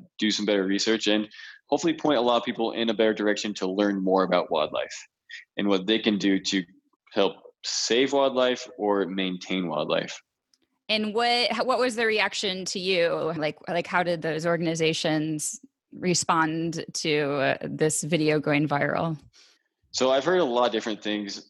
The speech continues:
Speaker 1: saying, obviously, a lot of people would have preferred me not to per-, post the video. If I would have known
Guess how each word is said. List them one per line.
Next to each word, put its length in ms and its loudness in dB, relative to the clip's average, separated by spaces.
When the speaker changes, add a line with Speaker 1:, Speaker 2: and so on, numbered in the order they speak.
Speaker 1:
saying, 600 0
obviously, 380 0
a 60 4
lot 160 2
of 60 -6
people 400 -6
would 200 0
have 160 0
preferred 400 -2
me 140 -2
not 300 0
to 80 -18
per-, 220 -4
post 240 0
the 80 -4
video. 440 0
If 140 0
I 40 4
would 180 4
have 100 0
known 580 2